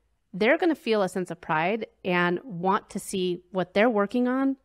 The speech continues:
succeed. For my podcast person, she was saying, "I would really just love it if the podcast had its own social media accounts," because I was sharing it from the business one. And I was like,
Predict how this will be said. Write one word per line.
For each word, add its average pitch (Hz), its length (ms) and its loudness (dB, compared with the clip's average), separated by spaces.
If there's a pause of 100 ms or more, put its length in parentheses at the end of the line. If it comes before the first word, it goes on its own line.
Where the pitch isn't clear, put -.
(100)
succeed. - 640 -8
For 208 400 2
my 208 200 -4
podcast 247 460 -6
person, 190 340 -2 (500)
she - 140 -6
was 214 80 -4
saying, 196 260 0 (140)
"I - 100 -12
would 277 180 -4
really 226 200 -2
just 202 180 -4
love 196 160 -2
it 185 80 -4
if - 60 -6 (380)
the 190 60 -12
podcast 180 640 -6
had 170 220 -4
its - 180 -10 (100)
own 202 440 2 (580)
social 196 400 0
media 180 360 2
accounts," 160 420 -6
because 170 800 -2
I 180 140 4
was 190 200 2
sharing 180 300 0
it 175 100 -8
from 180 240 -6
the 185 60 -10
business 196 480 0
one. 165 260 -6 (720)
And 208 160 0
I 208 60 2
was 214 100 -2
like, 226 140 -6